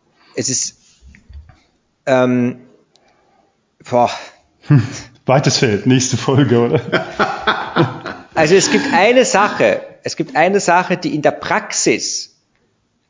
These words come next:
Speaker 1: der Kapitalismus, wie wir ihn kennen, jetzt vergessen wir mal Bitcoin, der Kapitalismus, wie wir ihn kennen, und der Sozialismus immer gemein hatten, wie wir ihn kennen,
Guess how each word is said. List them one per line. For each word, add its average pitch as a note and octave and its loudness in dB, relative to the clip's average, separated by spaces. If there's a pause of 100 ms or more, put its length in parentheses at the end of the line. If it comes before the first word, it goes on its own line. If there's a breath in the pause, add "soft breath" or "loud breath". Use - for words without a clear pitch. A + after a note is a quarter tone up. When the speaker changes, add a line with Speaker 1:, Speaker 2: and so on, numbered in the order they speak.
Speaker 1:
der C3+ -4
Kapitalismus, F3+ 0
wie C#3 -2
wir F3+ 2
ihn D#3+ -2
kennen, F3 0 (260)
jetzt - -16
vergessen G3 0
wir G3+ 4
mal F3+ 4
Bitcoin, D3+ -6 (240)
der B2+ -10
Kapitalismus, E3+ -2
wie C#3 -6
wir F#3 4
ihn F#3+ -2
kennen, G3 -2 (580)
und G#3 0
der E3+ 2
Sozialismus E3+ -2 (640)
immer G3 4
gemein D3 0
hatten, D#3 -2
wie D3+ 2
wir F3+ 6
ihn D#3+ 0
kennen, E3+ -2